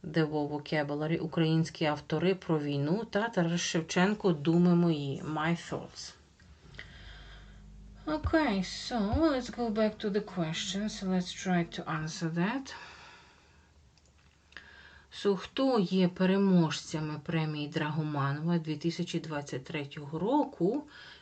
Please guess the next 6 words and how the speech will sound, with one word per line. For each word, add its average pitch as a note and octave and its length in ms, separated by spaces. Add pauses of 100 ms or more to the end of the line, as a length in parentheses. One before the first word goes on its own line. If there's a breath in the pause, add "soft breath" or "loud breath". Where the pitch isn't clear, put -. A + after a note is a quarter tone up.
(140 loud breath)
і G#3+ 120
на G3 180
чому D#4+ 580
спеціалізуються F#3+ 1040
їхні F3+ 420
переклади? E3+ 760